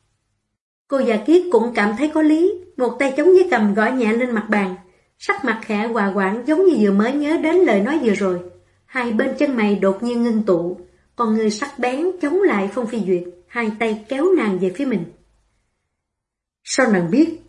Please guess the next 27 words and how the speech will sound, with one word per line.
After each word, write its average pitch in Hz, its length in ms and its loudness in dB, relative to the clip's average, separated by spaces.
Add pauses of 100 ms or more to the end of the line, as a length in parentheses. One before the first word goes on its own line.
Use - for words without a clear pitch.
(120)
chỉ 214 240 2
Huyền 220 320 2
ra 262 260 0
về 180 180 4
tay 247 100 -2
không?" 269 300 -6 (1040)
Phong 294 160 -2
Phi 262 120 -4
Duyệt 214 240 2
nhẹ 214 200 2
nhàng 208 300 0
tránh 294 220 0
né, 302 280 0 (260)
tiện 208 280 2
đà 202 260 -2
bật 196 240 -4
cười. 185 260 0 (1080)
<laughs> 403 60 -6 (600)
"Chàng 254 300 -4
nghe 311 160 2
nhầm 254 260 0
rồi 233 180 0
đấy." 294 360 0 (1300)
"Ta 285 160 0 (100)
vẫn 226 300 2
chưa 254 220 4
già." 165 340 0